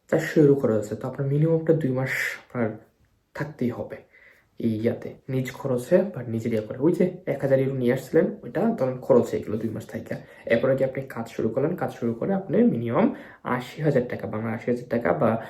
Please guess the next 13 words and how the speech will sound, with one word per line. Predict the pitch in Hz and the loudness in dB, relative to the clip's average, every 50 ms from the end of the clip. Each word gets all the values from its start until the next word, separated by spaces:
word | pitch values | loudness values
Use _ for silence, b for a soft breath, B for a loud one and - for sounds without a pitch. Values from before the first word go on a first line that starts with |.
| B B - | B B -2
মিনিমাম | 135 127 123 120 120 120 | 0 4 6 6 6 4
আপনি | 120 - 151 151 | 2 0 -2 -2
এক | - - 107 - - | 0 -2 -4 -4 -4
হাজার | 127 123 135 165 | 0 2 4 4
বা | 185 165 131 120 - - | 4 2 0 -4 -4 -6
আটশো | 120 - - - - - 135 | -6 -6 -6 -4 -2 0 2
ইউরো | 117 113 110 127 156 226 - B B B B - | 2 2 4 4 4 4 4 B B B B -12
থেকে | - 131 120 - 143 | -10 -6 -2 0 0
ইনকাম | 147 123 117 117 - - 143 - 117 | 0 0 -2 -4 -4 0 0 0 0
শুরু | - - - 151 139 135 131 | 0 -2 0 0 0 0 0
করলেন। | 127 - - - 85 - B B B B B B _ | -2 -4 -4 -4 -6 -8 B B B B B B _
তো | - 139 117 - - - - _ _ _ _ _ _ | -4 -4 -4 -4 -6 -14 -20 _ _ _ _ _ _
আটশো | - 160 160 160 - - - - - - - | -2 -2 0 -2 -2 -4 4 6 6 6 6